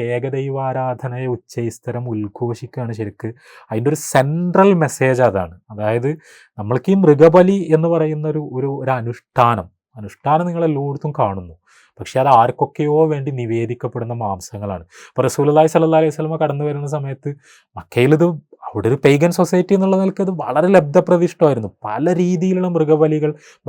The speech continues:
ആ, വിഗ്രഹങ്ങൾക്ക് വേണ്ടി നിരന്തരം അറവുകൾ നടക്കുന്ന ഒരു സ്ഥലമായിരുന്നു. ശരിക്കും ഖുർആൻ ആ മാംസം തന്നെ തിന്നാൻ പാടില്ല എന്നാണ് പറയുന്നത്.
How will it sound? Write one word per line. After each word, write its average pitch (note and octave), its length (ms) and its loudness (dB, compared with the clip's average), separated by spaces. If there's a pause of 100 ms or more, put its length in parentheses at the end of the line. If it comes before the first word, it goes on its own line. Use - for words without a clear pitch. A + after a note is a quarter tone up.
ആ, - 20 6 (320)
വിഗ്രഹങ്ങൾക്ക് D3 680 2
വേണ്ടി D#3 220 0
നിരന്തരം D3+ 680 0
അറവുകൾ C#3+ 420 2
നടക്കുന്ന C#3+ 360 -4
ഒരു C#3 100 -4
സ്ഥലമായിരുന്നു. A2 540 0 (400)
ശരിക്കും A2 300 -6
ഖുർആൻ D#3 380 8
ആ - 20 8 (120)
മാംസം E3 360 6
തന്നെ G#3 180 4
തിന്നാൻ F3+ 280 2
പാടില്ല E3 280 4
എന്നാണ് D3+ 180 4
പറയുന്നത്. F#2 320 0